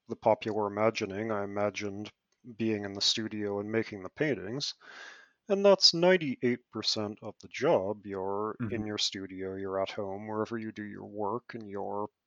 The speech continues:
Speaker 1: struggling to make these craft projects and do them. But then the two percent of it is things like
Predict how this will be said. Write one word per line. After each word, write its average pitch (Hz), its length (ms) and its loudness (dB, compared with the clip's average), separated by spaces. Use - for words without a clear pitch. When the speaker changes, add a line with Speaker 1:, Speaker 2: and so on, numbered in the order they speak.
Speaker 1:
struggling 110 640 2
to 101 60 -10
make 107 220 0
these 98 200 -2
craft - 440 2
projects 95 580 -6
and 101 140 -12
do 175 200 -2
them. 98 280 -10
But 160 260 2
then 160 280 6
the 151 80 4
two - 280 -2
percent 143 420 2
of 104 160 0
it 104 220 -2
is 135 200 2
things 101 440 -8
like 98 260 -6